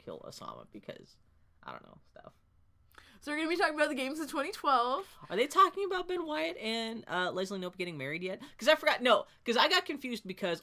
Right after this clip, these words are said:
Speaker 1: on the Halloween episode it was Ben Wyatt and Leslie Knope. They got engaged, right?
Speaker 2: Mm-hmm.
Speaker 1: And I forgot because I'm also getting that confused with Thirty Rock because what's her name?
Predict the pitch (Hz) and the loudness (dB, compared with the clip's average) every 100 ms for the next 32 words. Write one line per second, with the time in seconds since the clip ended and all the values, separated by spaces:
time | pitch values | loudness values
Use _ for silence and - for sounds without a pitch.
0 | - 160 165 151 185 214 175 175 156 - | -2 2 2 2 0 0 -2 -2 -2 -4
1 | 123 123 110 113 - 127 131 117 113 110 | -6 -6 -4 -6 -4 -2 -2 -4 -4 -4
2 | - - 110 110 107 110 101 - - 107 | -8 -10 -8 -8 -8 -8 -8 -10 -10 -8
3 | 101 87 90 107 - - - - 220 185 | -6 -8 -8 -10 -10 -14 -10 -8 -8 -10
4 | 220 - _ _ _ _ - 160 147 143 | -12 -18 _ _ _ _ -6 -2 -2 -4
5 | 156 160 143 147 151 120 139 147 151 147 | -2 -2 -2 -6 -6 -4 -4 -4 -4 -2
6 | 135 131 120 120 135 120 110 208 190 170 | -2 -4 -8 -10 -10 -10 -4 -2 0 2
7 | 151 151 131 117 117 107 123 123 127 127 | 0 0 -6 -6 -6 -6 -6 -6 -6 -6
8 | 123 | -6